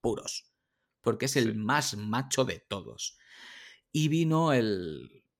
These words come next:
Speaker 1: el icono, el juego del que se va a hacer el remake, este Metal Gear Solid tres Snake Eater, que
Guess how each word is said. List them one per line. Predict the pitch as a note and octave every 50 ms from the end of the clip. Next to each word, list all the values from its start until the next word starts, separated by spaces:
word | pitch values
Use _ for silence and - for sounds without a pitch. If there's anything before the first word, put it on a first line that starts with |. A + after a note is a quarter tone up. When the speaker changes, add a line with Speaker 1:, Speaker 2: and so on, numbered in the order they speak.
| _ _ _ _ _ _ _ _ _ _ _ _ _ -
Speaker 1:
el | - C#2 D2+ C#2 C2+ C2 C2 -
icono, | B2+ - - - E2+ D2+ A#1+ A1 A1 - - _ _ _
el | - B2+ G#2 -
juego | - - G2+ F#2 F2 G2+
del | F2+ D#2+ -
que | - G2+
se | - -
va | E2+
a | -
hacer | - -
el | - -
remake, | - G2 G2 F#2+ F#2 - - - -
este | - - - - F#2+ - - - _ _
Metal | - G#2 G#2 - F#2+ G2
Gear | - F#2 F#2
Solid | - - G#2+ G#2 G2 - -
tres | - G2+ G2 G2+ -
Snake | G2+ - - G2+ G2+ G2+ - - G#2+
Eater, | G#2+ G#2 A#2 A#2+ B2+ D3 -
que | - A#2+ A#2 A#2+ A2 - - _